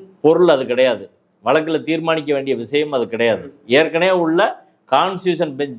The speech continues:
ஜட்ஜ்மெண்ட் செல்லுமா செல்லாதா, கிரி-, இது கொடுக்கலாமா இல்லையா, இது ரெண்டு தான் கேள்வி. இதை ரெண்டை தாண்டி மூன்றாவது கேள்விக்கு வந்து நீதிபதிகள் போக வேண்டிய அவசியமே கிடையாது. அதுல குறிப்பா வந்து ஒரு நீதிபதி பங்கஜ் மித்தல்னு ஒரு நீதிபதி வந்து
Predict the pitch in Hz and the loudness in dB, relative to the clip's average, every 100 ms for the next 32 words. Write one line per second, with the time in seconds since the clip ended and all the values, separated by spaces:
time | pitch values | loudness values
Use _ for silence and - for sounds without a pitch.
0 | 110 117 127 143 143 - 120 123 127 139 | -4 -4 -4 -8 -6 -4 -2 -2 -2 -2
1 | - 104 98 90 92 - _ _ _ _ | -2 0 0 0 -6 -8 _ _ _ _
2 | _ - 156 151 151 160 165 160 143 143 | _ 2 4 4 2 2 2 2 2 0
3 | 147 110 107 95 120 123 127 139 151 156 | -4 -4 -6 -6 -4 -2 -2 -2 -4 -4
4 | 139 143 120 92 - _ _ _ 117 131 | -2 -2 -2 -8 -14 _ _ _ 0 2
5 | 147 170 180 170 165 147 139 127 _ _ | 4 0 0 0 -2 -4 -8 -10 _ _
6 | _ 160 254 247 226 190 151 165 160 151 | _ -2 2 4 4 2 -2 -4 -4 -6
7 | 135 131 120 127 123 - 151 196 180 160 | -6 -8 -4 -6 -6 -6 -2 0 0 2
8 | 156 135 - 151 151 135 127 135 156 98 | 2 0 0 0 0 0 -4 -2 -2 -2
9 | 113 135 151 160 160 165 160 123 131 120 | -2 -2 -2 -2 0 0 -2 2 2 2
10 | 123 180 - _ _ _ 120 143 135 160 | 0 -4 -6 _ _ _ 2 2 0 -4
11 | 185 180 170 151 156 143 127 139 139 131 | -2 2 2 2 0 -2 -2 -6 -6 -6
12 | 117 110 98 - _ _ _ _ - 147 | -6 -6 -8 -14 _ _ _ _ -4 -2
13 | 165 185 180 - _ 135 139 170 170 170 | 2 0 0 -10 _ -10 -2 0 0 0
14 | 139 127 147 135 127 117 107 101 | -2 -2 -4 -4 -4 -4 -6 -6